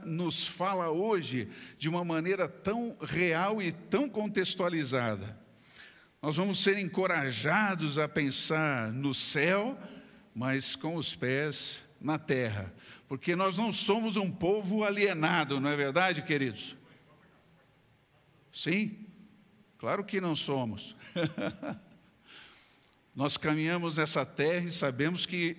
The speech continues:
continuamos aqui porque temos um propósito. Não estamos aqui em festa ou simplesmente para, eh, ca-, eh, crescermos, nascermos, crescermos, casarmos,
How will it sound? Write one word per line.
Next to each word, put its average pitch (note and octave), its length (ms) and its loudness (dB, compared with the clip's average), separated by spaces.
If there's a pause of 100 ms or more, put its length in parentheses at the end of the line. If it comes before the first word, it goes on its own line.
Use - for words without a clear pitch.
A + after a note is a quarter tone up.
(100)
continuamos E3 760 0
aqui D#3+ 400 0
porque E3+ 320 -2
temos C#3+ 400 -2
um F#3 100 0
propósito. E3+ 960 -2 (1300)
Não D3 80 0
estamos E3+ 480 -2
aqui D#3 640 0
em C#3 180 0
festa D3+ 800 0
ou C#3 60 -2
simplesmente D#3 960 0 (360)
para, C#3 540 2 (260)
eh, A#2+ 560 -4 (380)
ca-, D3+ 180 -2
eh, C3+ 140 0
crescermos, D3+ 720 0
nascermos, D#3 540 0
crescermos, D#3+ 720 0
casarmos, D#3 1080 0